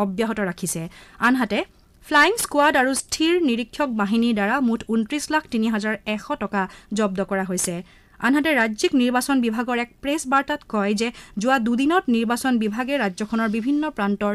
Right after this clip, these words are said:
ৰাজহুৱা স্থানৰ পৰা চৰকাৰী আঁচনি আদিৰ প্ৰচাৰ ফলক, বেনাৰ, হোৰ্ডিং আদি আঁতৰ কৰাৰ লগতে বিভিন্ন স্থানত অংকিত তেনেধৰণৰ দেৱালসমূহ মচি পেলোৱাৰ ব্যৱস্থা গ্ৰহণ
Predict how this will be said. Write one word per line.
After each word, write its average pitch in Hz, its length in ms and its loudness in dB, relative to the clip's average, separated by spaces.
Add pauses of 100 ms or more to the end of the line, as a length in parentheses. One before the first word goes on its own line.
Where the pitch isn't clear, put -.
ৰাজহুৱা 254 420 -2
স্থানৰ 202 380 -2
পৰা 190 180 0 (360)
চৰকাৰী 277 400 2 (200)
আঁচনি 302 400 0
আদিৰ 220 240 0
প্ৰচাৰ 208 380 -2
ফলক, 226 260 0 (220)
বেনাৰ, 220 320 2 (120)
হোৰ্ডিং 233 320 2 (160)
আদি 196 200 0
আঁতৰ 220 280 -2
কৰাৰ 202 280 2
লগতে 214 300 0 (540)
বিভিন্ন 349 260 4 (100)
স্থানত 254 320 2 (180)
অংকিত 247 300 0 (140)
তেনেধৰণৰ 240 560 2 (100)
দেৱালসমূহ 220 460 2 (100)
মচি 208 280 0
পেলোৱাৰ 220 300 2
ব্যৱস্থা 196 380 0 (380)
গ্ৰহণ 220 220 4